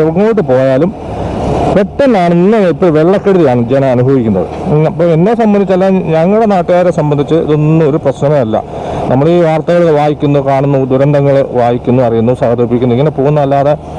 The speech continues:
ഇതിൻ്റെ ഒന്നും ഒരു മൈനസ് വൺ പെർസെന്റ് പോലും കുറച്ച് പേര് അനുഭവിക്കുന്നില്ല. അതായത് നമ്മ-, ഞങ്ങൾ ഉൾപ്പെടെയുള്ള ഈ എം സി റോഡിനോട് ചേർന്ന് കിടക്കുന്ന കുറേ ആൾക്കാർ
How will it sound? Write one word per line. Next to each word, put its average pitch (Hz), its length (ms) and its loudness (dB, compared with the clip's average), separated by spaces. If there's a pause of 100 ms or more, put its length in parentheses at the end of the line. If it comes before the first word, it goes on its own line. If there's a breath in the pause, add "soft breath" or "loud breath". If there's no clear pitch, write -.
(200)
ഇതിൻ്റെ 220 240 2
ഒന്നും 233 220 2
ഒരു 240 140 0 (640)
മൈനസ് 233 420 0
വൺ 226 180 2
പെർസെന്റ് 220 360 0
പോലും 208 220 2 (720)
കുറച്ച് 185 300 0
പേര് 214 180 2
അനുഭവിക്കുന്നില്ല. 151 500 2
അതായത് 147 280 0 (260)
നമ്മ-, 156 340 0
ഞങ്ങൾ 175 200 2 (100)
ഉൾപ്പെടെയുള്ള 131 460 0 (160)
ഈ - 20 2 (140)
എം 175 160 0
സി 240 80 2 (100)
റോഡിനോട് 220 340 2 (140)
ചേർന്ന് 220 380 2
കിടക്കുന്ന 160 320 0
കുറേ 135 140 2 (120)
ആൾക്കാർ 104 260 0